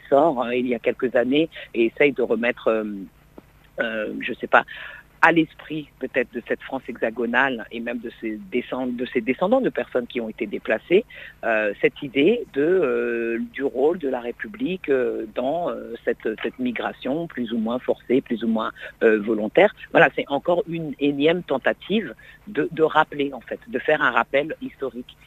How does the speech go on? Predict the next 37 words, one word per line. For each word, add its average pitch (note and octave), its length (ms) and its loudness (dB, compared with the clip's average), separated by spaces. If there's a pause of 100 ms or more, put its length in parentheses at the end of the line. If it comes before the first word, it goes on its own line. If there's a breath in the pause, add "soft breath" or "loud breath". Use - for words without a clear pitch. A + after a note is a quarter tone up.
(140)
Et G#2+ 100 -10
là, B2+ 140 -2
dans A#2+ 100 -10
ce A#2 140 -8
cas, D#3 160 -6
un C#3 80 -4
rappel A#2+ 340 -2
même, C3+ 220 -2
euh, A2+ 160 -8
socio-économique. B2+ 920 0
Mais A2+ 160 -4
c'est A2 60 0
vrai D3+ 180 0
que - 80 -14
c'est C3 80 0
des G#2+ 120 -4
choses F#3 240 2 (340 loud breath)
dont B2+ 240 -2
on C3 60 -2
n'entend D3+ 500 2 (220)
absolument C3+ 480 2
pas B2+ 180 6
parler B2+ 480 -2
en B2+ 140 -4
dehors C3 280 0
des B2+ 140 0
communautés, A#2+ 800 -2
euh, A2 140 -2
concernées. A2+ 500 -6 (260 loud breath)
Mais B2 100 -2
les A#2+ 80 -2
communautés C3+ 540 0
concernées, C3 640 -2
elles, D3+ 280 2
elles A#2 220 -2
ont A#2+ 160 -10
très, - 160 0